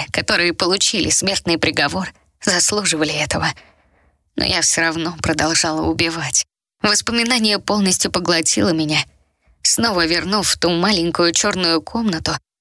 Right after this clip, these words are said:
в те длинные темные коридоры, в ту пещеру, где только и делали, что учили убивать вампиров, и в тот тронный зал, в котором бесчисленное количество раз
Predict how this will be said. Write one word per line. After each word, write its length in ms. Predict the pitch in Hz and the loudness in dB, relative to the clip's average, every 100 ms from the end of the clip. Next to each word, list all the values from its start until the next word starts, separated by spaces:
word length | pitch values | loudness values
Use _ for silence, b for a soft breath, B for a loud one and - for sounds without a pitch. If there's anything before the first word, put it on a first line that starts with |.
| _ - | _ -4
в 40 | - | 0
те 160 | 226 | 0
длинные 560 | 202 214 247 196 185 180 | 0 -2 0 0 0 0
темные 440 | - 226 190 180 | 0 0 0 0
коридоры, 680 | - 185 170 175 226 151 143 b b b _ | 0 0 0 0 0 -2 -6 b b b _
в 120 | - - | -4 -2
ту 140 | 269 | 0
пещеру, 540 | 254 214 - 262 190 | 0 2 2 2 2
где 220 | 160 196 196 | 0 -2 0
только 280 | 240 - | -2 0
и 120 | 214 202 | 0 2
делали, 420 | 233 254 190 185 | 2 2 2 0
что 220 | - 214 | 0 2
учили 480 | 220 - - 240 190 | 2 2 2 2 2
убивать 420 | 196 220 220 214 | 2 2 0 2
вампиров, 580 | 220 233 247 208 165 - b b b b b _ | 0 0 0 0 0 -4 b b b b b _
и 160 | - - | -4 -2
в 60 | |
тот 260 | - 127 - | -2 -2 0
тронный 460 | 175 170 156 156 | 0 0 0 2
зал, 260 | 156 135 185 | 2 0 -2
в 80 | 139 | -2
котором 420 | 165 170 190 185 | -2 0 -2 0
бесчисленное 760 | - - - 226 - 180 175 170 | 0 0 0 0 0 0 -2 -2
количество 680 | 202 214 202 190 - 165 | -2 -2 0 -2 2 2
раз 380 | 151 233 208 - | 4 2 2 0